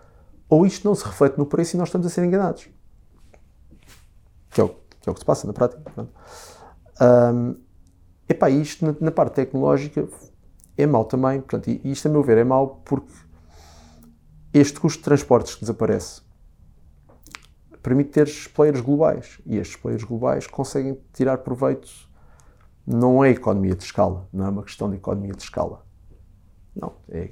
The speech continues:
é a economia de aquilo é um país da treta e eu ali consigo pagar cinquenta cêntimos ao dia. Isto não tem a ver com a economia de escala, isto tem a ver só com a exploração, são coisas diferentes.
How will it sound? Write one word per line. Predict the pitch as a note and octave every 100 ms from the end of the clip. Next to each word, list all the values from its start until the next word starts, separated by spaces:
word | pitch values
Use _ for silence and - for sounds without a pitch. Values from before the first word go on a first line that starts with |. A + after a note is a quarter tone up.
| - -
é |
a | F#2+
economia | - G#2+ G#2+ A2 B2 B2+
de | B2+ C3 C3+
aquilo | B2+ A2+
é |
um |
país | G#2 A#2+ A2+
da | A#2
treta | C3+ C3+ C3+
e |
eu | C#3
ali | C3+
consigo | C#3 C3 C3+ -
pagar | C3+ C#3+
cinquenta | - C#3 C#3 C#3
cêntimos | D3 C#3+ C#3
ao | D3+
dia. | F3 C3+ - - -
Isto | G#2 -
não | A#2+
tem | C#3+
a | C3+
ver | C#3+
com | D3
a |
economia | C#3+ D3+ D3 D#3
de | -
escala, | - F3 C3
isto | -
tem |
a | G#2+
ver | G#2+
só | A#2+
com | B2+
a |
exploração, | B2 - C#3 - D3
são | - A2
coisas | A2+ A#2
diferentes. | A#2+ A2+ C#3 B2+ -